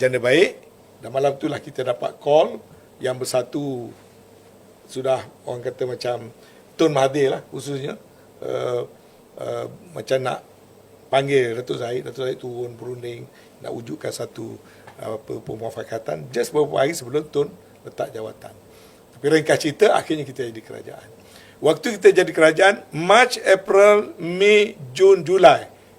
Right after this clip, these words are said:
Lima bulan stabil. Lima bulan stabil. Bulan Mac jadi kerajaan, Mac, April, Mei, Jun, Julai.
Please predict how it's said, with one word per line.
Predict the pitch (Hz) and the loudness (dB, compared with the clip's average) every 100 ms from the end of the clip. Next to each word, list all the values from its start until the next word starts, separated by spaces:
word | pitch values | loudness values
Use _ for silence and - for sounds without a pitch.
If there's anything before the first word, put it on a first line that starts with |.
| - | -8
Lima | 139 165 170 | -4 0 2
bulan | 185 151 120 - | 4 4 4 -2
stabil. | - 131 117 - - - - - - _ _ _ _ _ _ - 131 | -2 0 -2 -10 -18 -20 -20 -20 -20 _ _ _ _ _ _ -20 -8
Lima | 156 165 | -4 -2
bulan | 156 120 110 | 0 -2 -4
stabil. | - 135 113 110 - - - - - - _ | -4 -4 -4 -10 -14 -20 -20 -20 -20 -20 _
Bulan | 123 143 156 | 0 2 4
Mac | 175 | 2
jadi | 165 151 | 0 -2
kerajaan, | 143 147 170 175 - - - | -2 2 4 4 2 -18 -14
Mac, | 139 175 214 - | 0 2 2 0
April, | 160 - 175 190 | -2 2 4 4
Mei, | 170 160 185 185 139 | 2 -2 0 0 0
Jun, | 170 180 | 0 0
Julai. | 147 147 127 107 | 0 -2 -2 -4